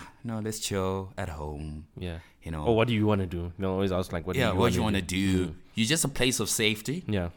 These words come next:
Speaker 1: And I, I think initially, everyone, um, it's not their default to just want safety. They wanna have excitement.
Speaker 2: Mm-hmm.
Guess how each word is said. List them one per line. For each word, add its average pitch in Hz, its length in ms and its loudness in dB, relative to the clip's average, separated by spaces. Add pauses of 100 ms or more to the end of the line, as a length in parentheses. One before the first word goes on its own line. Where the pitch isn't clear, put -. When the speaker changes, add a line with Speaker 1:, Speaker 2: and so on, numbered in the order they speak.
(300)
Speaker 1:
And 113 120 2
I, 117 100 0 (200)
I 110 80 -4
think 135 340 2
initially, 113 720 2 (540)
everyone, 120 640 0 (400)
um, 87 580 0
it's - 120 -4
not 143 160 2
their 107 120 4
default 90 460 -2
to 80 80 -8
just 80 180 -6
want 80 160 -4
safety. 80 300 -8
They 80 80 -6
wanna 101 240 -2
have 90 160 -6
excitement. - 640 -6
Speaker 2:
Mm-hmm. 101 280 -4